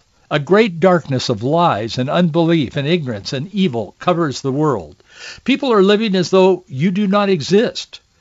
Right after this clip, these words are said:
I shudder to think of what future generations will face, the generations of my children and grandchildren,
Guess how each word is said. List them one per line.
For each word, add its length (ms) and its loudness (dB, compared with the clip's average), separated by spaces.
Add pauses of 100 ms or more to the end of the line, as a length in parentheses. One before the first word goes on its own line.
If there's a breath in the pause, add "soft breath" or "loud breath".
(120)
I 140 0
shudder 400 0
to 140 -8
think 280 0
of 160 -8
what 280 -2
future 320 -4
generations 800 -2
will 160 -4
face, 460 -4 (260 loud breath)
the 100 -4
generations 800 2
of 160 -6
my 240 -4
children 680 -4
and 220 -4
grandchildren, 800 -2